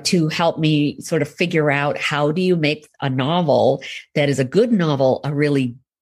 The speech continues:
really a best-selling novel. And so they helped me out with that. And then I made some of their changes. And then finally, I had my editor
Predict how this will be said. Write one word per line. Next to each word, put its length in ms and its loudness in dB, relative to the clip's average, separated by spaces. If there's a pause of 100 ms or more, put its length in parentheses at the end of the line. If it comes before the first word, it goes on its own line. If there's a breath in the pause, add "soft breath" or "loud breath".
really 520 0
a 100 2
best-selling 640 0
novel. 440 -8 (340 loud breath)
And 180 -2
so 140 2
they 280 0
helped 380 0
me 140 2
out 200 -2
with 180 -4
that. 420 -2
And 120 -2
then 100 0
I 120 0
made 320 0
some 180 -2
of 100 -4
their 200 2
changes. 640 -4 (300 loud breath)
And 100 2
then 100 2
finally, 440 2
I 80 0
had 340 -2
my 200 0
editor 440 0